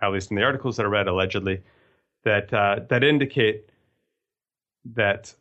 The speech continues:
they need to disclose the fact that there are bots because they are getting sued by people, but they don't want to outright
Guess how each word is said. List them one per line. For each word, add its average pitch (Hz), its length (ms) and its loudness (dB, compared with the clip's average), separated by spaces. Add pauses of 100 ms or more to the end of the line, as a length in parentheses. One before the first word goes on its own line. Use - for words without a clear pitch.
(800)
they 123 260 2
need 139 300 2
to 135 100 0
disclose 110 840 0
the 113 100 -6
fact 110 520 -2
that 101 160 -8
there 101 240 0
are 104 300 4
bots 101 540 0
because 104 380 -4
they 104 100 2
are 101 100 2
getting 95 280 -2
sued 117 400 -2
by 139 160 2
people, 160 520 -4 (400)
but 117 100 -2
they 113 80 0
don't 117 240 0
want 113 160 2
to 107 180 -2
outright 113 560 0